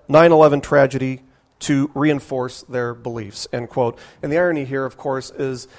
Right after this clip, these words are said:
that they're saying, "God is mean," and at the same time, they're saying, "God doesn't exist. It's irrational. That's new atheism." The reality is that this was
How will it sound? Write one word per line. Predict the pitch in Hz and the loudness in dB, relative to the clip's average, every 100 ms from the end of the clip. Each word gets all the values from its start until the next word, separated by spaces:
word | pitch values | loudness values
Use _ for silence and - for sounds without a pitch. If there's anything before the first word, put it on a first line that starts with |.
| _ | _
that | 135 131 | -8 -2
they're | 151 | -2
saying, | 147 160 139 131 _ _ - | 0 -2 -2 -6 _ _ 2
"God | 156 165 | 4 4
is | 147 131 | 2 -2
mean," | 151 175 147 147 147 _ _ _ _ _ _ _ - | 0 2 0 -6 -12 _ _ _ _ _ _ _ -8
and | 143 | -6
at | |
the | 143 | -6
same | 139 170 | -4 -4
time, | 156 180 160 147 | -2 -2 0 -2
they're | 143 | -4
saying, | 156 139 | -4 -2
"God | 139 135 135 | -2 -2 -2
doesn't | 135 131 | -6 -6
exist. | 120 123 139 110 - - _ _ _ _ _ _ _ | -10 -8 -8 -8 -16 -20 _ _ _ _ _ _ _
It's | 135 - | -12 -8
irrational. | - 131 120 113 - 110 98 _ _ _ _ _ | -6 -4 -4 -6 -10 -18 -20 _ _ _ _ _
That's | 120 120 | -6 -4
new | 127 120 | -4 -2
atheism." | 120 - - - 117 - _ _ _ _ _ _ _ _ _ _ _ | -4 -8 -16 -16 -20 -20 _ _ _ _ _ _ _ _ _ _ _
The | 143 | 0
reality | 151 165 165 151 | 6 8 8 6
is | 139 131 | 2 -2
that | 135 123 135 | -4 -4 -2
this | 143 - - - | -2 -2 -8 -12
was | 143 127 123 120 120 | 0 2 2 -2 -8